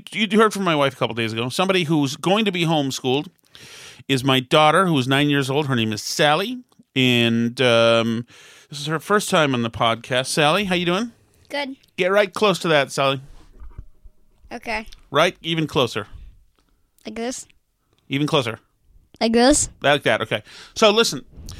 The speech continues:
Speaker 1: um, you're nine years old. You're going to third grade?
Speaker 2: Fourth.
Speaker 1: Okay, I should know that. You're going into the fourth grade. And you, last year you were at the, the elementary school down the street with all the kids, and you'd go and you'd wait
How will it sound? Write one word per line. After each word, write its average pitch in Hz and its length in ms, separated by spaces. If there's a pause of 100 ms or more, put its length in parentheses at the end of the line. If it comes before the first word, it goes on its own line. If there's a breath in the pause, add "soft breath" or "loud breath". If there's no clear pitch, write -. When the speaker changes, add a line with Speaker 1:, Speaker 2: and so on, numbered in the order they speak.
(480 loud breath)
Speaker 1:
um, 151 580
you're 147 80
nine 165 200
years 165 200
old. 139 380
You're 143 180
going 151 160
to 135 360
third 165 200
grade? 202 260 (380)
Speaker 2:
Fourth. 240 400 (180)
Speaker 1:
Okay, 120 300
I 127 80
should 120 180
know 117 140
that. 113 200 (320 soft breath)
You're 139 100
going 151 180
into 170 160
the 170 100
fourth 151 300
grade. 135 280 (680 loud breath)
And 135 420 (220)
you, 147 100
last 151 300
year 185 100
you 170 160
were 165 140
at 160 140
the, 170 100
the 156 160
elementary 156 340
school 170 240
down 160 220
the 208 80
street 156 420
with 135 220
all 131 160
the 170 80
kids, 131 600
and 127 200
you'd 123 200
go 123 220
and 135 120
you'd 123 100
wait 127 220